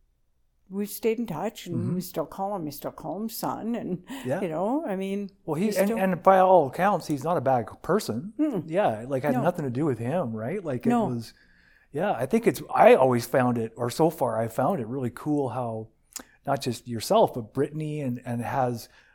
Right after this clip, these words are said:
Speaker 2: approached him as well, right? In terms of
Speaker 1: Yeah.
Speaker 2: very respectful, very,
Speaker 1: Yeah.
Speaker 2: like, very much like, if, if I could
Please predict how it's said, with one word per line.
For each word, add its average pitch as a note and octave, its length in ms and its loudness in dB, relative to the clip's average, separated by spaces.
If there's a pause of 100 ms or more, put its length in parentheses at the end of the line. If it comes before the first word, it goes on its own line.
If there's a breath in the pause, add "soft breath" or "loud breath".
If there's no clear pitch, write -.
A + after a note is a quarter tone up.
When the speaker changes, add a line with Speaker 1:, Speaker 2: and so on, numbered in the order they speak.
(160 soft breath)
Speaker 2:
approached C3+ 460 -4
him C#3 220 -2
as A2 120 -2
well, B2 520 -6
right? C3+ 300 -2
In C3 160 -2
terms C3+ 320 -2
of B2 80 0
Speaker 1:
Yeah. A#2 60 -8
Speaker 2:
very G3 220 2
respectful, D#3+ 800 -6
very, F3+ 300 0
Speaker 1:
Yeah. F3 80 2
Speaker 2:
like, C3+ 280 -2 (420 soft breath)
very G#3 220 0
much C#3+ 300 0
like, B2 240 -2 (480 soft breath)
if, D#3 320 -4
if D3 160 -2
I F#3+ 140 8
could E3+ 300 2